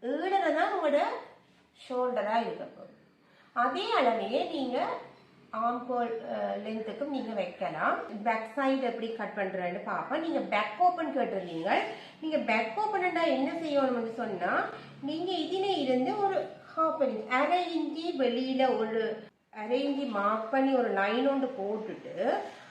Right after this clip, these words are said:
அதுக்கு பிறகுதான் நீங்க வந்து ஷோல்டர் மெஷர்மெண்ட்டை நீங்க வரைய வேணும். சென்டிமீட்டர்ல தான் உங்களுக்கு நான் போட்டுருக்கேன். இதை நீங்க இன்ச்சஸ்ல போட்டு நீங்க கட் பண்ணுங்க. பாருங்க, நான் இப்படி ஒரு அரை இன்ச்சி கோடை நான் இப்படி வரையுறேன்.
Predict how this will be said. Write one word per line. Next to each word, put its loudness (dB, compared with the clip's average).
அதுக்கு 0
பிறகுதான் 4
நீங்க 4
வந்து 4
ஷோல்டர் 4
மெஷர்மெண்ட்டை 0
நீங்க 2
வரைய 2
வேணும். -8
சென்டிமீட்டர்ல 2
தான் 4
உங்களுக்கு 6
நான் 4
போட்டுருக்கேன். -2
இதை 2
நீங்க 0
இன்ச்சஸ்ல 0
போட்டு -4
நீங்க -4
கட் 0
பண்ணுங்க. -6
பாருங்க, -2
நான் 0
இப்படி -2
ஒரு 0
அரை 4
இன்ச்சி 0
கோடை -2
நான் -2
இப்படி -2
வரையுறேன். -4